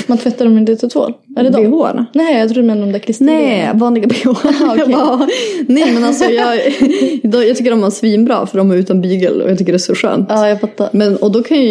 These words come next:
Speaker 2: jag, de kan ju jag ha hur länge som helst.
Speaker 1: Mm.
Speaker 2: Så att jag märker ju inte så stor skillnad. Men det är klart att om man köper en tröja från typ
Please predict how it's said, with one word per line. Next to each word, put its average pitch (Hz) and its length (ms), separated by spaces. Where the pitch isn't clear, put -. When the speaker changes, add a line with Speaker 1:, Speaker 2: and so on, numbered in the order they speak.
Speaker 2:
jag, 185 240
de 196 260
kan 359 140
ju 330 80
jag 175 120
ha 170 180
hur 175 180
länge 160 220
som 190 160
helst. - 200
Speaker 1:
Mm. 208 360
Speaker 2:
Så - 120
att 185 140
jag 262 200
märker 190 220
ju 185 60
inte 185 140
så 208 200
stor - 160
skillnad. 185 480
Men 180 240
det 214 100
är 220 40
klart 190 220
att 165 80
om 165 80
man 180 120
köper 175 240
en 170 100
tröja 170 320
från 160 260
typ - 200